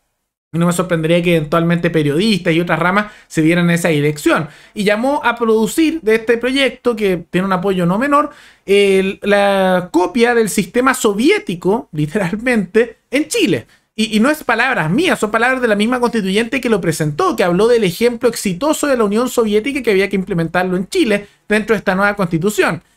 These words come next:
Y esto ha llegado a tan, al tal punto que gran parte de la izquierda, esta izquierda más progresista, de esta socialdemócrata que quería la nueva constitución, etcétera,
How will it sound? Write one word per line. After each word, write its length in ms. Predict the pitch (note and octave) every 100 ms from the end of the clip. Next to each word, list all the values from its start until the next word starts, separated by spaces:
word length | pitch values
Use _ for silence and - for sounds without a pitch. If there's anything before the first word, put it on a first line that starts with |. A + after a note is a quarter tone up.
| _ _ _
Y 80 | C#4
esto 160 | D4 F#4+
ha 20 |
llegado 280 | E4 D4 D4+
a 60 |
tan, 240 | D4+ C4+ -
al 180 | G#3+ G#3
tal 260 | C4 C4+ -
punto 420 | C#4 A3+ F3+ A3+
que 320 | G#3+ G3 - _ _ _
gran 240 | G#3 D4 D#4
parte 340 | D#4 - F4+
de 140 | D4+
la 80 | B3+
izquierda, 720 | G3 - - D4 D4+ E3+ E3 F#3+
esta 160 | G#3
izquierda 300 | F#3 G3+ G3+
más 100 | G3
progresista, 920 | G#3+ G3 E3+ D3+ C#4+ C4+ A3+ - F#3+
de 80 | F#3
esta 160 | F#3 F#3
socialdemócrata 920 | E3+ D#3 F#3 F3+ G3 C#4+ C4 G3+ F3+
que 80 | D#3
quería 240 | E3 F3+
la 80 | F#3
nueva 180 | F#3 F#3
constitución, 520 | F#3 F3 E3+ G#3+ G#3+
etcétera, 520 | - A3+ F3+ F3+ G#3